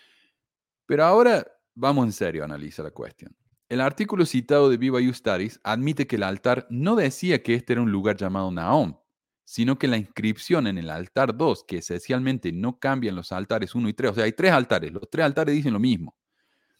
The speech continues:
nos dice Biathar, claramente un hombre rico e importante y nieto de Nahum, miembro de la tribu Nim, donó tres altares al templo. Eso es lo que dice la inscripción en el altar. No dice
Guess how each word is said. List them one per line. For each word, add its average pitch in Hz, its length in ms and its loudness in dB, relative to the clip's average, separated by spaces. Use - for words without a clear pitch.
nos 117 220 0
dice 160 540 0
Biathar, 127 840 0
claramente 127 600 2
un 98 140 0
hombre 117 280 0
rico 120 480 -2
e 107 100 -2
importante 110 840 -2
y 113 140 -2
nieto 123 460 0
de 110 360 -2
Nahum, 98 680 -2
miembro 131 420 2
de 104 60 0
la 95 140 -2
tribu 117 360 0
Nim, 147 720 0
donó 117 480 2
tres 135 240 0
altares 104 680 -2
al 101 220 -6
templo. 85 380 -12
Eso 208 200 0
es 214 60 2
lo 185 80 4
que 151 120 0
dice 147 180 0
la 127 80 0
inscripción 113 460 -4
en 104 120 -8
el 85 120 -10
altar. 82 320 -14
No 185 160 4
dice 208 480 2